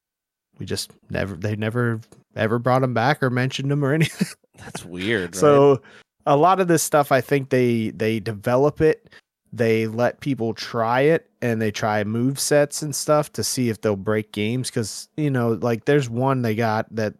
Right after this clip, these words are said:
Speaker 1: they showed the abilities, and it's basically a Lifeline on steroids. Like, it's nuts.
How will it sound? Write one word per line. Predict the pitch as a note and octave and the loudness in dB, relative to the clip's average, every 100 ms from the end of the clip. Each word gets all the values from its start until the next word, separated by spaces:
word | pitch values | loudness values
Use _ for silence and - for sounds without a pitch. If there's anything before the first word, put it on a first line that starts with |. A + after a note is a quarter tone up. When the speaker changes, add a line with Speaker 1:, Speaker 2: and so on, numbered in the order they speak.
| A#2 | -2
Speaker 1:
they | A2+ | -2
showed | - A#2+ G#2+ | 2 2 2
the | G#2+ | 0
abilities, | G2 A2+ A#2 G#2 G#2 F#2+ | 0 2 2 2 -2 -2
and | B2 | -2
it's | C#3+ C#3 | -2 -2
basically | A2 A2+ A2+ A#2+ G#2 A#2 A2 G#2 G2+ G2+ F#2+ - | 0 0 0 -2 -4 0 0 2 0 0 -2 -4
a | G#2+ | -4
Lifeline | G#2 G#2+ G#2 G#2 F#2 | -2 -2 -2 -2 -2
on | F2+ F2 | -4 -6
steroids. | - G#2 G2+ F#2 F#2+ F2 F2+ G#2 G2+ | -4 0 0 0 0 -2 -4 -6 -4
Like, | F2+ D#2+ - - | -4 -4 -8 -4
it's | A2+ - G2 | -4 -2 -8
nuts. | G2 G2+ G2+ F2+ F#2 - - - | -8 -4 -2 -2 -4 -4 -4 -6